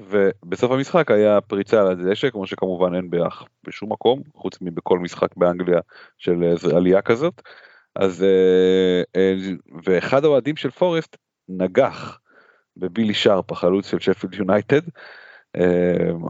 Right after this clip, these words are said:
אז, אה, זה לא רציני, <laughs> לא עושים דברים כאלה, אה, זה באמת חתיכת, אה, חמר מטומטם,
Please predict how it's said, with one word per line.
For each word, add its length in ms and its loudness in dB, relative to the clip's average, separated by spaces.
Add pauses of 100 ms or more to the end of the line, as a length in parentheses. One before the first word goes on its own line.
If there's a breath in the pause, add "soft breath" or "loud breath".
אז, 340 -10 (120)
אה, 380 0
זה 380 2 (460)
לא 180 2
רציני, 380 -4 (160)
<laughs> 100 -12
לא 100 4
עושים 280 0
דברים 300 0
כאלה, 280 4 (580 loud breath)
אה, 300 -2
זה 80 -6
באמת 240 -4
חתיכת, 460 -2
אה, 80 4
חמר 260 0
מטומטם, 540 0